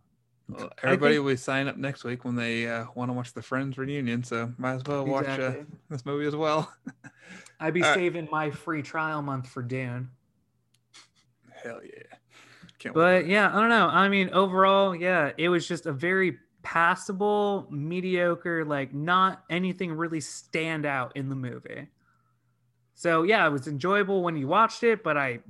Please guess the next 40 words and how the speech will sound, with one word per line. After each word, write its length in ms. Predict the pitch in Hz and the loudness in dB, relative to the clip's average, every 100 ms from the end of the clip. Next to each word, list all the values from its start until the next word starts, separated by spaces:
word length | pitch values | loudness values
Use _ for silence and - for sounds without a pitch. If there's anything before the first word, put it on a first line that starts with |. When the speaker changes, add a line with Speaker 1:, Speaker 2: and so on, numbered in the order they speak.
| 135 | -6
Speaker 2:
really 280 | 175 196 185 | 0 2 2
haven't 320 | 180 180 170 | 0 0 0
thought 240 | 165 165 | 2 2
about 300 | 165 165 165 | 2 0 2
it 260 | 165 160 - _ _ | 0 -2 -4 _ _
since 320 | - 160 147 | -10 -6 -2
I 100 | 139 | -4
finished 420 | 131 160 160 - | -2 -4 -4 -4
it 160 | 165 151 | -4 -4
until 440 | 135 - - 139 | -6 -10 -12 -12
just 280 | 120 123 - | -8 -10 -12
now. 220 | 110 - - _ _ _ _ _ _ _ _ _ _ | -18 -18 -20 _ _ _ _ _ _ _ _ _ _
Speaker 1:
Well, 320 | 127 147 170 - _ _ _ _ - _ _ - | 0 2 2 -2 _ _ _ _ -20 _ _ -8
yeah, 240 | 127 127 123 - | -2 0 -2 -6
I 80 | 123 | -2
feel 160 | 147 | 0
the 80 | 135 | 0
same. 400 | 120 123 117 120 _ _ | 0 0 0 -2 _ _
So 360 | _ 135 139 139 - | _ 2 2 2 -4
let's, 140 | 151 - - | -8 -6 -2
let's 180 | 147 - | 0 4
wrap 200 | 170 165 | 4 4
it 60 | |
up 100 | 160 | 2
here. 120 | 165 | 2
That 180 | 139 156 | 4 6
is 120 | 175 151 | 6 4
our 140 | 147 | 4
review 420 | 147 127 139 160 | 4 2 0 2
of, 360 | 117 131 147 151 _ _ _ _ _ _ - | 2 2 0 -2 _ _ _ _ _ _ -12
what's 160 | 117 123 | -10 -6
it 40 | |
called? 180 | 127 120 | -4 0
Those 200 | 131 139 | 0 0
Who 100 | 147 | -2
Want 180 | 143 131 | -4 -2
Me 60 | 127 | -2
Dead? 300 | 139 160 156 - _ _ _ _ _ _ | 0 -2 -4 -16 _ _ _ _ _ _
Speaker 2:
For 120 | 147 | -2
Those 480 | 131 143 185 135 - | 0 0 0 -2 -6